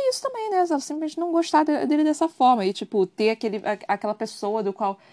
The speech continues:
fica insistindo, insistindo, insistindo, insistindo. E, tipo, "Mano, eu já te disse não, pelo amor de Deus, me deixa em paz." Então, assim, tem isso também, né? Dessa, dessas questões. Será que a Sarah J. Maas vai tratar isso? Porque isso é um tema bem interessante de ser tratado.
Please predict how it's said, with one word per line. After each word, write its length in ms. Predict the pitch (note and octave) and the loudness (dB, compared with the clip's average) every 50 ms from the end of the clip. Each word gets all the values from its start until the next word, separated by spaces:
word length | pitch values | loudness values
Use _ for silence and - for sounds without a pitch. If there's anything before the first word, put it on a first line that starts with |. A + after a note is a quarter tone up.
| _ _ _ | _ _ _
fica 180 | - A#3+ A3+ | -6 -4 -2
insistindo, 540 | A#3 A#3+ - B3 G3+ - - - A#3 A3+ A#3+ | -2 -4 -2 -4 -6 -6 -4 -4 -2 -2 -2
insistindo, 500 | A#3+ A3 G#3 - A3 G#3 - - A3+ A3+ | -2 -4 -4 -6 -6 -8 -6 -6 -4 -4
insistindo, 460 | A#3 A#3 - - G3+ - - A3+ A3 | -4 -4 -4 -6 -8 -6 -6 -6 -6
insistindo. 460 | A3+ A3 - A3 - - - A3 A3 A#3 | -6 -6 -8 -8 -10 -8 -8 -8 -8 -8
E, 40 | |
tipo, 320 | G#3+ - A#3+ - - B3 G#3+ | -6 -8 -10 -8 -8 -8 -6
"Mano, 220 | G#3+ G#3+ A3+ A3+ | -4 -4 -4 -4
eu 40 | G#3+ | -4
já 100 | G#3+ G3 | -6 -6
te 140 | - - G3+ | -6 -6 -6
disse 240 | G#3+ - - - A#3 | -6 -6 -8 -8 -8
não, 140 | G#3+ G3 | -8 -8
pelo 120 | - A3 G#3 | -8 -8 -6
amor 160 | A3 A#3+ A#3+ | -6 -4 -4
de 60 | A3 | 0
Deus, 140 | A3 D4 - | 0 0 0
me 60 | C#4 | 0
deixa 180 | C4+ C#4 - E4 | -2 -2 0 -2
em 60 | D4 | -2
paz." 440 | - - E3+ G3+ A3 A3 - - - _ - - - - - - - - - _ - | -2 0 2 2 2 0 -2 -8 -18 _ -20 -20 -20 -20 -20 -20 -20 -20 -20 _ -8
Então, 340 | G#3 G#3+ - _ - B3 B3 | -6 -6 -4 _ 4 4 6
assim, 320 | C4 C#4 - - D#4+ C#4+ | 6 4 4 2 0 0
tem 380 | B3+ - D#4+ F4+ A4+ G#4+ F4+ F4+ | 4 2 2 4 6 6 10 10
isso 220 | F#4 F#4 - - | 8 8 6 -6
também, 340 | - - F#3 E3+ E3+ E3+ E3+ | -2 -2 -2 0 0 0 0
né? 100 | D#3+ D#3+ | 0 2
Dessa, 280 | D#3 D#3 D3 - - - | 0 0 0 -2 -4 -2
dessas 280 | C#3+ E3 - - D3+ | -2 -2 -2 -4 -6
questões. 300 | - E3+ E3 - D3+ D3 | -4 -4 -6 -6 -8 -8
Será 180 | - E3 E3 F#3+ | -2 2 2 2
que 80 | - D#4+ | 2 2
a 40 | |
Sarah 180 | D4+ D4+ A3 G3+ | 2 4 2 2
J. 140 | F3+ F3+ E3 | 2 2 0
Maas 180 | D#3+ D#3 D#3+ | 0 0 0
vai 80 | D3+ D#3 | 0 -4
tratar 320 | - - D3+ C#3+ D3+ C#3 | -6 -6 -8 -4 -2 0
isso? 260 | C#3+ D3+ G#3+ - - F#3+ | 2 2 0 0 -2 -10
Porque 220 | - F3 - G3 | -10 -6 -2 -2
isso 140 | F#3+ - G#3 | -2 -2 -2
é 40 | F#3 | -4
um 40 | |
tema 200 | F#3 F#3+ F#3 F#3 | -2 0 0 0
bem 300 | E3+ D#3 C#3+ D3+ E3 F3+ | 0 0 0 0 0 0
interessante 480 | G3+ G3 - D#3 D3 D3+ - - D3 D3 | -2 -4 -4 -4 -4 -4 -6 -10 -10 -10
de 60 | - | -8
ser 100 | - C#3 | -10 -10
tratado. 580 | C#3 - - - - - - - - - F#3 | -8 -8 -10 -8 -8 -10 -10 -10 -10 -12 -12